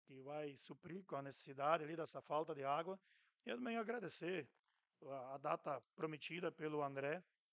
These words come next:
foi cumprida e, e solucionou o problema também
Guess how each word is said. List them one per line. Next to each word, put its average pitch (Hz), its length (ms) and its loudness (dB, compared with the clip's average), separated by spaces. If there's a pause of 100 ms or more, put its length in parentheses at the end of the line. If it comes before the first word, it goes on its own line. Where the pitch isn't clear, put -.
(180)
foi 143 160 -6
cumprida 151 720 -4
e, 139 380 -8 (360)
e 151 80 -6
solucionou 190 560 0
o 160 40 -6
problema 151 400 -6
também 143 380 -10